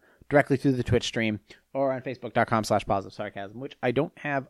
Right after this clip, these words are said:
up at the moment, but that's okay. I get automatic notifications if somebody's sliding in my D Ms. Hold on, let me get a sip of this. Mm. So the coffee this week, uh, is your stomach growling?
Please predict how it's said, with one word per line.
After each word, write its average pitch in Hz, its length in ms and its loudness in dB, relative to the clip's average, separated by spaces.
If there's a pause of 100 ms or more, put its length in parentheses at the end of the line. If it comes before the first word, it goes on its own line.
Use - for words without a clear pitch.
up 175 200 -2
at - 60 -14
the - 40 -4
moment, 214 420 -4
but - 220 -8
that's 165 160 -2
okay. 139 260 4
I 131 40 4
get 127 200 -4
automatic 113 440 0 (420)
notifications 110 640 4
if 123 140 -2
somebody's 120 460 -2 (240)
sliding 120 420 -2
in 107 80 -6
my 104 100 -4
D 110 200 -6
Ms. 98 260 -6 (140)
Hold 151 180 6
on, 151 120 6
let 147 80 2
me 147 80 4
get 135 100 2
a - 20 0
sip - 200 0
of 117 40 -10
this. 113 240 -10 (880)
Mm. 185 220 -8 (920)
So 175 120 -2
the 175 60 2
coffee 208 280 8
this 220 160 4
week, 214 300 12 (1160)
uh, 175 360 12
is 220 200 4
your 202 120 4
stomach 185 360 4
growling? 113 480 4